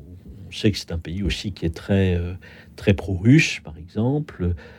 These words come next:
euh, qui, euh, a une solidarité avec l'Europe qui est un peu à géométrie variable. Donc, je crois que ce sont des leçons qu'on va, qu'on va tirer, ce qui explique que, euh, à mon avis, le prochain round de, de,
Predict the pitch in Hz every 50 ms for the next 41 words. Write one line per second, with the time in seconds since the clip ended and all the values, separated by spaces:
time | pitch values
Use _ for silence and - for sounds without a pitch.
0 | - - - - - 78 82 85 82 82 80 - - - - - 95 95 92 90
1 | 87 85 82 82 82 80 82 85 87 90 85 85 - - 104 98 98 98 104 95
2 | 92 95 92 87 - - 117 107 98 90 87 87 82 - 90 87 80 98 107 107
3 | - - - - - 87 90 95 95 90 82 80 82 82 - 110 107 98 - 110
4 | 95 90 90 85 - - - 85 80 80 78 90 104 131 165 196 208 - - -
5 | - - - 98 101 - - - - - - - - - - - 101 95 - -
6 | 139 139 - - - 113 - - 120 123 107 107 98 98 101 98 - - - 127
7 | 143 147 - 98 95 90 90 87 85 87 92 92 87 80 - _ _ - - _
8 | _ - - 95 92 85 98 95 80 - - 98 87 80 123 156 226 240 - -
9 | - - - - - _ _ _ _ _ - - - - - - - - - -
10 | - 143 131 - - 120 107 90 - - - - 139 170 202 - - - - -
11 | 107 104 104 101 98 92 87 85 85 85 85 - - - - - - _ _ _
12 | - 87 90 82 80 82 82 95 98 98 98 101 101 127 147 127 - - - 127
13 | 117 - - 123 104 92 98 107 107 107 104 95 92 92 87 92 92 87 85 85
14 | 87 92 87 87 85 82 80